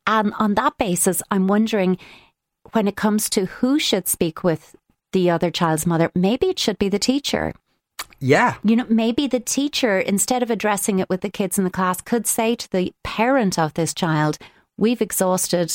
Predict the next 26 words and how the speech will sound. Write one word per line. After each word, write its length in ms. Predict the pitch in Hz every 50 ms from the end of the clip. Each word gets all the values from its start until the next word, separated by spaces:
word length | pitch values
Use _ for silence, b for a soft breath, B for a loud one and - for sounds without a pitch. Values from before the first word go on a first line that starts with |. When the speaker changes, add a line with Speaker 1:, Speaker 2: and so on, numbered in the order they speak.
| - -
Speaker 1:
direct 360 | - 170 165 170 170 170 - 185
avenues 420 | 170 170 - 160 170 175 160 - 175
of, 180 | 160 - - -
you 140 | 165 175 170
know, 80 | 165
trying 260 | 165 - 180 170 160 160
to 100 | - 175
address 320 | 165 - 170 165 - -
it 80 | 175 175
in 20 |
the 60 | 175
classroom. 500 | - - 175 160 165 - - 185 170 165
We 140 | 170 175 170
need 260 | 170 180 185 214 -
your 100 | - 190
support 600 | 175 - - 170 - - - 165 156 185 - - -
because 220 | 190 - 170 -
it 160 | 175 - _
cannot 400 | - - - 175 160 160 151 -
continue 580 | - - 165 156 - - 170 160 165 180 214 247 - B B B B B B B
and 160 | 190 185 185
it 100 | 185 -
has 240 | - 185 175 - -
to 80 | -
be 140 | - 175 160
addressed." 400 | 160 - 175 156 147 147 - -